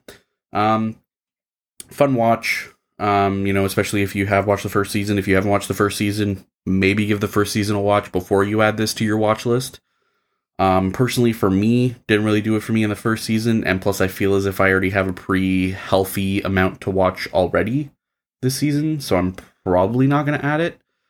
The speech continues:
Um, but it is a very good story. So, at least in my opinion, it's one of those isekais. If you like the comedy aspect of it, it will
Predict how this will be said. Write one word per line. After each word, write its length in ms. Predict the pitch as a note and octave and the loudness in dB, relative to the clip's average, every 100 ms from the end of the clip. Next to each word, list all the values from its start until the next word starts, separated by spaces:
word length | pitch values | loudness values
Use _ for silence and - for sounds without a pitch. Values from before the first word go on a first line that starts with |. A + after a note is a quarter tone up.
| _ _ _ G2+ | _ _ _ 0
Um, 200 | G2 G2 | 0 2
but 100 | G2+ | 0
it 100 | F#2+ | 0
is 140 | G2 | -2
a 40 | G2 | 0
very 220 | F#2+ F#2 | 0 0
good 160 | E2+ | -4
story. 320 | - C#2 - - _ - | -6 -6 -6 -12 _ -10
So, 520 | - F#2+ F2 F2 - _ _ _ _ _ _ _ _ _ - | -2 0 0 -2 -8 _ _ _ _ _ _ _ _ _ -2
at 120 | B2 | 2
least 220 | A#2+ - | 2 2
in 80 | A2 | 2
my 140 | G2+ | 2
opinion, 360 | G2 G#2 G2+ G2 | 0 0 0 0
it's 140 | F#2 | 0
one 100 | G#2+ | 0
of 40 | G2 | 2
those 180 | F#2+ | 0
isekais. 600 | F#2+ F#2+ G2 G2 F#2+ F#2+ | 0 -4 -6 -2 0 0
If 100 | F#2+ | -2
you 100 | F#2+ | 0
like 440 | F#2+ F#2+ - - - - | 0 0 -2 -16 -10 -8
the 80 | |
comedy 340 | G2 G2+ F#2+ F#2 | -2 -2 2 2
aspect 360 | F#2 - F2+ | 2 -2 0
of 120 | F#2+ F#2+ | 2 2
it, 160 | F#2 | 0
it 140 | F#2 F2+ | 0 0
will 300 | F#2 F2 | 0 -2